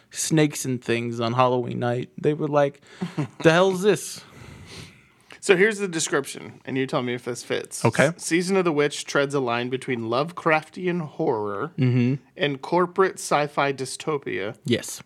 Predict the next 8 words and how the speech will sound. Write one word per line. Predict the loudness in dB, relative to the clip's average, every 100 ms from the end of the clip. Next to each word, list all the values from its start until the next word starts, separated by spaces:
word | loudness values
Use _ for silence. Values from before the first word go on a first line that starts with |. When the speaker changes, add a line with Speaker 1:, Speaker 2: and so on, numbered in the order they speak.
| -4
Speaker 2:
planting | -2 -2 -2 -2
itself | -2 0 0
in | -4
California | -2 0 0 -2 -4 -4 -6
instead | -8 -6 -6 -4
of | -2
Illinois, | -2 -2 -4 -8 -6 0
Speaker 1:
Mm-hmm. | 2 2